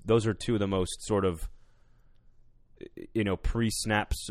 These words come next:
It's very strange for them to be the cerebral ones 'cause you think of safeties and middle linebackers as cerebral, but it's more instinctual to play middle linebacker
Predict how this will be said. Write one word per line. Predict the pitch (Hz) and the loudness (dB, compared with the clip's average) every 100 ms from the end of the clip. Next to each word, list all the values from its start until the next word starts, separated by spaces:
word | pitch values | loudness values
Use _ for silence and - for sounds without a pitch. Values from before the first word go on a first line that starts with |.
| - | -4
It's | 107 - | -4 0
very | 104 104 | 0 0
strange | - 104 90 | 0 -2 -2
for | 95 | -2
them | 90 | -2
to | |
be | 87 | -2
the | 85 | -4
cerebral | - - 98 92 85 | -4 0 2 2 2
ones | 85 - | -2 -2
'cause | 92 | -2
you | |
think | 92 92 | 0 -2
of | - | 0
safeties | 95 87 95 87 | 0 0 -2 -2
and | |
middle | 87 87 | -2 0
linebackers | 90 92 85 85 | 0 2 0 0
as | 85 - | -2 -2
cerebral, | 95 101 90 | 0 0 0
but | 87 | -2
it's | - | -2
more | 87 | -4
instinctual | 92 87 - 87 127 127 123 | -4 -6 -4 -2 4 2 2
to | - | 0
play | 127 | 2
middle | 120 120 | 4 4
linebacker | 123 127 131 135 | 4 4 4 2